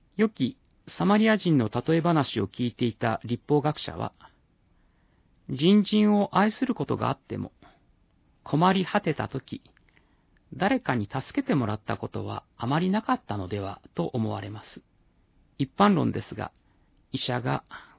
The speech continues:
患者の立場で考えること、頭のいい教師が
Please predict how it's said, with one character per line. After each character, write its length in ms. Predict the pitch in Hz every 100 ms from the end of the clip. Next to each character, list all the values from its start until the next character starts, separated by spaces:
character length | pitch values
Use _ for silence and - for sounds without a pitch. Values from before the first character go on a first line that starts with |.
| -
患 300 | 170 180 180
者 120 | 185
の 140 | 175
立 220 | - 180 156
場 120 | 117
で 120 | 101
考 140 | - 123 131 147
え 60 | 135
る 80 |
こ 120 | - -
と、 160 | - - _ _ _ _ _ _ _ _ _ _
頭 400 | 139 - 202 214
の 140 | 214 208
い 240 | 220 151
い 40 |
教 240 | - - 156
師 180 | - 82
が 160 | -